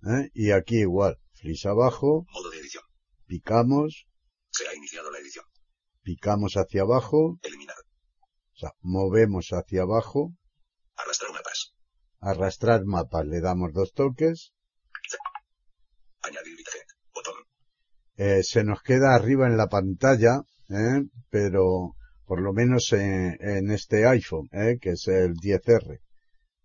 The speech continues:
Speaker 2: Asistencia covid diecinueve. Edición en curso.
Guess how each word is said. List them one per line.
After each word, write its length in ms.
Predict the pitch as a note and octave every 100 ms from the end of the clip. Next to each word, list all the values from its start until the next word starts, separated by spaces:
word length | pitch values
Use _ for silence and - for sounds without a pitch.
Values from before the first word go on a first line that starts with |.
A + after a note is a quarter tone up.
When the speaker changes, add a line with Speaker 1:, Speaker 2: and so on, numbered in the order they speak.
| - -
Speaker 2:
Asistencia 500 | - - - - -
covid 180 | - -
diecinueve. 440 | - - - - - _ -
Edición 320 | - - F#2
en 100 | -
curso. 300 | - - -